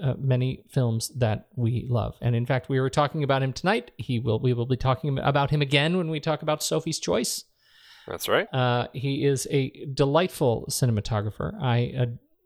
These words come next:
Speaker 1: I thought this was a, a wonderful sort of natural, um, uh, and I, I think he did a good job in the frame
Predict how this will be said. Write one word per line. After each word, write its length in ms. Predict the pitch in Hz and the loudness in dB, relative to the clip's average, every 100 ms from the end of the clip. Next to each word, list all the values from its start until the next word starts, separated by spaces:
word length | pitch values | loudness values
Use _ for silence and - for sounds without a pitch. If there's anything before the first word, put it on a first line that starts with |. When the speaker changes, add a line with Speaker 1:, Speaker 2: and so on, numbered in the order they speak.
| - | -2
Speaker 1:
I 200 | 120 110 - 151 - | 0 0 -4 -14 -4
thought 260 | 127 120 | -2 0
this 200 | 127 120 | 0 0
was 240 | - 117 120 | 2 0 2
a, 320 | 110 104 117 _ _ _ _ | 0 0 -4 _ _ _ _
a 160 | 160 123 147 247 - - | 0 0 -2 -14 -16 -6
wonderful 640 | 139 139 143 139 156 147 | 0 2 2 0 0 0
sort 240 | 147 - 123 | -2 0 0
of 120 | 120 - - _ - | 0 -6 -20 _ 0
natural, 760 | 131 123 123 - 131 139 143 - - 302 - - | 2 2 0 0 0 0 -4 -8 -20 -20 -8 0
um, 440 | 120 110 123 143 - _ _ _ _ _ _ _ - | 2 2 -2 -6 -10 _ _ _ _ _ _ _ -2
uh, 120 | 139 - | -2 2
and 140 | 131 | 2
I, 200 | 123 117 - | 2 2 2
I 100 | 135 | 0
think 220 | - 156 | 2 0
he 140 | - | 0
did 320 | 131 139 139 - | 2 4 2 2
a 160 | 131 | 0
good 260 | 117 156 160 | 2 2 2
job 320 | 139 107 117 - | 2 2 2 2
in 580 | 123 113 113 151 175 139 | 2 2 0 -6 -8 -2
the 100 | 120 | -2
frame 480 | - 110 117 117 | 2 2 2 0